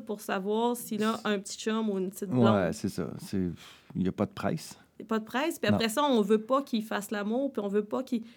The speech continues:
Speaker 2: Ouais.
Speaker 1: Ça, soudainement, on devient moins pressé.
Speaker 2: Mhm.
Speaker 1: Mais on est ben, ben, ben pressé à savoir s'il y a un petit chum ou une petite blonde, par exemple. Tu sais, laissons-les évoluer à leur rythme.
Speaker 2: Tout à fait, tout à fait. Puis, euh, pas plaquer le modèle adulte
Speaker 1: Oui.
Speaker 2: sur le monde de l'enfant non plus, là,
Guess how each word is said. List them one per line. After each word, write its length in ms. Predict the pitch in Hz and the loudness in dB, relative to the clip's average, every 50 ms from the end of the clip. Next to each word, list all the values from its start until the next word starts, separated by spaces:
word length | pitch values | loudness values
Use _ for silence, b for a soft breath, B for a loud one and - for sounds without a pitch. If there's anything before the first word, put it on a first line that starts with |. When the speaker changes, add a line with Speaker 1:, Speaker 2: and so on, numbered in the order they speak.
| B B B | B B B
Speaker 2:
Ouais. 140 | - 214 101 - - - | 2 2 2 0 -6 -8
Speaker 1:
Ça, 180 | - - 269 269 | -2 0 2 2
soudainement, 440 | 269 - 240 247 247 262 285 294 277 | 2 4 4 4 6 6 6 6 6
on 20 | |
devient 260 | 233 240 220 226 240 | 6 6 6 6 6
moins 220 | 240 240 254 254 247 | 6 6 6 4 2
pressé. 480 | - - 233 220 220 220 - 277 392 466 - - | 0 0 0 0 -2 -2 -2 -2 -2 -2 0 2
Speaker 2:
Mhm. 200 | 131 120 117 139 | 4 6 6 6
Speaker 1:
Mais 60 | 143 240 | 6 6
on 100 | 247 254 | 8 8
est 120 | 254 254 | 8 6
ben, 260 | 220 233 285 302 311 277 | 6 6 6 6 6 6
ben, 160 | 285 285 277 | 4 4 4
ben 200 | 254 277 285 277 | 6 4 4 4
pressé 360 | - - 233 220 220 220 - | 2 0 -2 -2 -2 -2 0
à 80 | 269 262 | -2 0
savoir 360 | 254 226 214 214 233 240 247 | 0 0 0 2 2 2 0
s'il 160 | 240 240 - | 0 -2 -2
y 40 | 233 | -2
a 20 | 220 | -2
un 40 | 214 | -2
petit 140 | 214 - - | -4 -6 -6
chum 160 | - 226 233 233 | -6 -4 -2 0
ou 20 | |
une 100 | 214 208 | -2 -2
petite 200 | 208 - 202 185 | -4 -6 -8 -4
blonde, 280 | 185 208 214 214 208 196 | -2 -2 0 0 -2 -4
par 160 | - 190 190 | -6 -8 -6
exemple. 360 | 190 190 190 196 196 214 220 | -6 -6 -6 -6 -6 -8 -6
Tu 80 | - - | -6 -4
sais, 80 | 254 | -2
laissons-les 760 | 226 214 208 220 220 - - 240 240 226 220 233 254 269 - - | -2 0 -2 -2 -2 -2 -2 0 0 2 2 2 0 0 0 -2
évoluer 560 | - 214 196 190 208 208 202 208 208 226 233 | -2 -2 0 0 0 -2 0 0 0 2 2
à 80 | 233 220 | 2 2
leur 200 | 202 202 196 190 | 0 0 -2 -4
rythme. 500 | 185 - 226 262 - - - 202 190 190 190 - b b b b b b b b | -4 -6 -6 -6 -6 -4 -4 -4 -4 -4 -6 -12 b b b b b b b b
Speaker 2:
Tout 160 | - - - | -2 2 4
à 60 | 117 | 4
fait, 280 | 110 - 113 104 107 - 175 165 - | 4 6 4 4 4 2 -2 -6 -8
tout 160 | - - - | -4 0 2
à 60 | 117 110 | 2 4
fait. 240 | - - 113 127 | 4 4 4 4
Puis, 380 | 131 - 135 123 113 104 101 101 | 4 4 6 6 8 8 8 6
euh, 260 | 98 98 95 90 90 92 | 6 6 6 4 4 2
pas 220 | - - 127 120 | 2 4 4 4
plaquer 580 | 117 120 139 120 110 107 - - 127 131 135 131 | 6 6 6 6 6 6 6 6 6 8 8 8
le 140 | 123 117 | 8 8
modèle 480 | 107 107 104 104 101 110 113 117 110 107 | 8 8 6 6 6 6 6 6 6 6
adulte 500 | 104 101 95 98 107 113 117 117 110 117 | 4 4 4 4 6 6 6 6 6 8
Speaker 1:
Oui. 100 | 120 262 | 8 8
Speaker 2:
sur 160 | 269 123 117 110 | 8 8 8 8
le 80 | 107 101 | 8 8
monde 240 | 101 104 107 107 107 | 8 8 8 8 8
de 60 | 107 | 8
l'enfant 420 | 104 104 101 101 95 - 113 113 | 8 6 6 4 4 6 6 8
non 160 | 113 110 104 101 | 8 8 6 4
plus, 300 | - - 127 156 185 175 | 4 2 2 4 4 4
là, 260 | 143 156 175 180 | 4 4 4 4